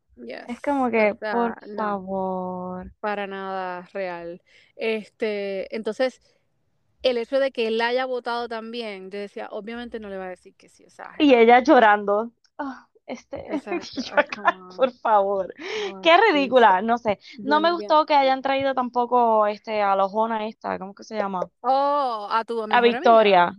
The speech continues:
Speaker 2: exacto, a
Speaker 1: Yeah.
Speaker 2: Victoria. Como que, why? ¿Por
Speaker 1: ¿Cuál fue
Speaker 2: qué?
Speaker 1: el punto? Exacto, ¿cuál es la conexión?
Speaker 2: Que ellas entraran,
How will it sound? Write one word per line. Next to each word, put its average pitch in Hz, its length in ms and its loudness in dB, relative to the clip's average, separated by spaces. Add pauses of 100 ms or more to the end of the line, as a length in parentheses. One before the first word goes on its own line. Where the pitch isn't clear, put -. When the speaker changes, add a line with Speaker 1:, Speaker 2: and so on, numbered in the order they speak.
Speaker 2:
exacto, 208 460 -2
a 180 40 2
Speaker 1:
Yeah. 170 40 -6
Speaker 2:
Victoria. 175 580 -4
Como 208 220 -6
que, 202 400 -2
why? 208 600 4
¿Por 240 120 -4
Speaker 1:
¿Cuál 302 100 0
fue 247 100 0
Speaker 2:
qué? 330 100 -2
Speaker 1:
el 190 120 -8
punto? 240 320 -6
Exacto, 240 360 -4
¿cuál 247 240 -8
es 269 80 -8
la 302 140 -6
conexión? 262 560 -16
Speaker 2:
Que 285 180 6
ellas 285 360 4
entraran, 339 800 0